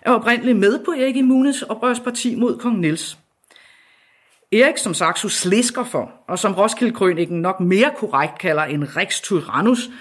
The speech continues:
bryder dog alle spillets regler i elleve trediverne, hvor han efter sejren ved Fodevig i elleve fireogtredive og Nielses død i Slesvig udvikler sig til en temmelig led karl, der myrder potentielle konkurrenter og modstandere i flæng.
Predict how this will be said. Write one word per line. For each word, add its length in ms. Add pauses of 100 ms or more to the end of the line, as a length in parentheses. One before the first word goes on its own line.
(200)
bryder 220
dog 200
alle 180
spillets 440
regler 260
i 120
elleve 160
trediverne, 580 (580)
hvor 160
han 140
efter 200
sejren 380
ved 80
Fodevig 540
i 180
elleve 260
fireogtredive 680 (300)
og 120
Nielses 320
død 140
i 40
Slesvig 600
udvikler 380
sig 180
til 220
en 140
temmelig 460
led 180
karl, 320 (420)
der 80
myrder 320
potentielle 520
konkurrenter 560
og 80
modstandere 460
i 40
flæng. 340